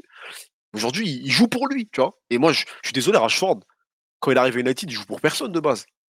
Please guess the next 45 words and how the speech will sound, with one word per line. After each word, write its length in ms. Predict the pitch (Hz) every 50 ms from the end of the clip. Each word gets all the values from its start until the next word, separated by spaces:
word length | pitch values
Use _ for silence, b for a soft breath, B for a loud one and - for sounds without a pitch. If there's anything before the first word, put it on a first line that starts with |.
| _ _ _ _ _ _ _ -
Il 120 | 110 104
vient, 220 | - - 143 226 214
il 80 | 135
met 60 | 120
ses 200 | 120 - - 117
buts, 200 | 117 135 202 214 - -
il 80 | - -
plante, 380 | - 170 214 220 208 - -
il 40 | 220
y 20 |
avait 160 | 202 - 117 113
pas, « 160 | - - 214
Ouais, 140 | 196 185 147
je 40 | -
te 80 | -
fais 120 | 123 - 131
une 140 | 127 131 -
passe », 220 | 160 147 139 -
tout 100 | - -
ça. 320 | - - 151 139 127 113 - B B B B B B B B _
Là, 160 | - 240 262 254
là, 100 | 226 165
ce 100 | - -
qu-, 100 | - - b b b
là, 80 | 196
il 20 | 202
y 40 | 156
a 40 |
cinq 340 | 139 - - 208 202 190 -
ans, 240 | 175 143 147 123 - _ _ _ _ -
la 120 | 131 127 -
passe 160 | 170 156 -
qu'il 80 | -
essaie 120 | 139 - 147
de 60 | -
faire 80 | - 135
à 60 | 131
Fernandes, 280 | - 131 139 180 190 196
jamais 360 | 139 - - 156 170 175 165
de 60 | 147
la 80 | 160 151
vie, 100 | 143 147
il 60 | 131
l'a 100 | 127 127
fait. 160 | - - 135